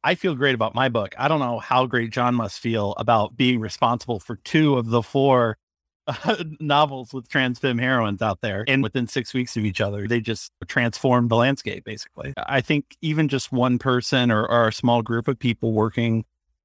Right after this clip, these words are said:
to, to better these things. And I, I don't wanna be all sunshine and, and roses, but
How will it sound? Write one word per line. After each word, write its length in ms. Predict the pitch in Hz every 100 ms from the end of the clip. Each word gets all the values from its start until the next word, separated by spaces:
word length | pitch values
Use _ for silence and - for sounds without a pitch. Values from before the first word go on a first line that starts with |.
| _ -
to, 380 | 127 113 110 -
to 80 |
better 300 | 113 120 127
these 260 | 123 113 107
things. 420 | 123 110 110 104 -
And 100 | 202
I, 240 | 208 214
I 40 | 226
don't 100 | 190
wanna 120 | 156
be 120 | 147
all 240 | 123 -
sunshine 540 | 131 135 127 127 127 123
and, 160 | 117 120
and 200 | 127 120
roses, 400 | 120 120 160 147
but 160 | 151